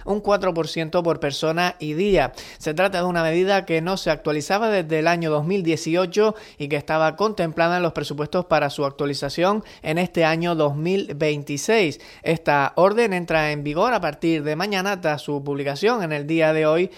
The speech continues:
en el Boletín Oficial de Canarias. Escuchamos en este sentido a la consejera de Sanidad del Gobierno de Canarias, a Esther Monzón.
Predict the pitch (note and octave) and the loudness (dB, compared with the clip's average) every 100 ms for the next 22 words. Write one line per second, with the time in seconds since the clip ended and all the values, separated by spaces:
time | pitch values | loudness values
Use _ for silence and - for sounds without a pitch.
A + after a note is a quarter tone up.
0 | - - D#3 D3 D3 D3+ D3 F#3 - D#3 | -16 -8 -4 -2 0 0 0 -2 0 -2
1 | D3+ D3 - D#3+ D#3+ E3 D3+ D3 F#3 F3+ | -2 -6 -4 0 0 -2 -6 -2 -2 0
2 | E3 G3+ A3+ E3 C#3 - - - C#3 C#3+ | 0 2 2 2 0 -2 -16 -10 -8 -6
3 | D3 F3 E3 E3 F3+ E3+ D#3+ D#3+ - D#3+ | -4 0 0 2 0 0 -2 -2 0 2
4 | D#3 D3+ D3 D#3+ D#3 G3 F#3+ F3 G3+ G3+ | 2 2 0 -2 -4 0 2 4 2 0
5 | - - C#3 C#3 C#3+ D3 C#3 A3 F#3+ D#3 | -10 -6 -2 -2 -2 -4 -2 0 2 2
6 | D3+ D3 D3 C#3+ - D3+ D3+ F#3+ G3+ D#3+ | 0 0 -2 -2 -4 -4 0 2 2 2
7 | D#3 E3 D#3+ D#3+ E3 F3+ G#3+ F3+ E3+ F3 | 0 0 0 0 0 0 -2 0 2 0
8 | - C#3 A2+ F3+ G#3+ G#3+ - C#3+ | 0 -6 -2 0 2 0 0 -2